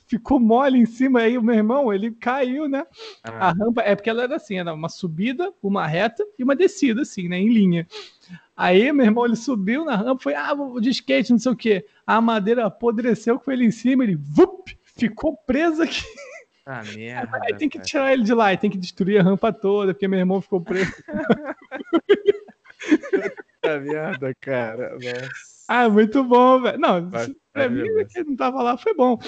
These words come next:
Speaker 1: <laughs> A
Speaker 2: Não
Speaker 1: história
Speaker 2: foi
Speaker 1: é boa,
Speaker 2: comigo?
Speaker 1: tá ligado? Histórias do Bruno, né, cara? Eu nem uma... Essas histórias talvez eu sempre ficar quieto. Mas,
Speaker 2: É,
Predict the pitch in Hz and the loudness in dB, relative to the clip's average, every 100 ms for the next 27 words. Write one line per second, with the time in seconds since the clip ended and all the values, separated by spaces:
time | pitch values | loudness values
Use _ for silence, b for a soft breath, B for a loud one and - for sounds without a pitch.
0 | B - 220 214 214 262 277 640 - 415 | B -4 2 6 6 6 4 0 -4 -4
1 | 277 247 - - - - - 180 156 165 | -2 -4 -6 -18 -16 -10 -10 -6 -4 -4
2 | - - 185 165 139 226 208 220 320 - | -4 -6 -4 -6 -8 -10 -10 -12 -14 -20
3 | B B B B 370 - - 233 233 226 | B B B B 0 2 2 2 2 0
4 | 220 190 233 285 262 208 240 240 185 170 | 2 6 6 8 8 8 6 4 2 4
5 | 190 185 202 208 196 175 170 202 196 - | 6 6 6 4 2 0 -2 -2 -2 -2
6 | 202 190 214 185 202 208 233 214 247 226 | -4 -2 -2 -2 -6 -8 -14 -14 -12 -10
7 | 214 202 - B B 240 262 240 - 587 | -10 -12 -14 B B -6 2 4 4 2
8 | - | 0